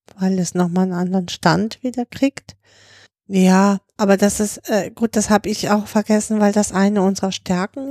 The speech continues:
ist. Also, ähm, die, eine unserer Stärken war es immer, eine Metaebene einzunehmen und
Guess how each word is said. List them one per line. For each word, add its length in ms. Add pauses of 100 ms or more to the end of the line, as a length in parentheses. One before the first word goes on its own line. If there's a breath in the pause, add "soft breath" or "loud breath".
(120)
ist. 200 (140)
Also, 340 (800 loud breath)
ähm, 380
die, 120 (520)
eine 360
unserer 420
Stärken 760
war 540
es 180
immer, 640 (760 soft breath)
eine 260
Metaebene 840
einzunehmen 1120 (320)
und 640